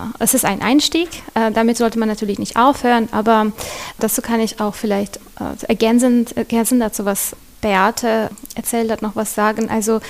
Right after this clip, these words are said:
Grenzen, Grenzeneinführung tatsächlich während der Sowjetunion war aus, aus den genannten Gründen problematisch, aber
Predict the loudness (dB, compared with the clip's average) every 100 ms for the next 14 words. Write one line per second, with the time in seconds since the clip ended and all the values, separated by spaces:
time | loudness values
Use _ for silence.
0 | -10 0 4 6 6 4 4 2 0 0
1 | 0 0 2 2 2 0 0 -2 -2 -2
2 | -2 -4 -4 -2 -2 -2 0 -2 0 0
3 | 2 4 2 2 0 2 0 -4 -4 -4
4 | -4 -4 -2 -2 -2 0 2 2 2 0
5 | -2 -2 -2 0 0 0 2 0 2 4
6 | 4 2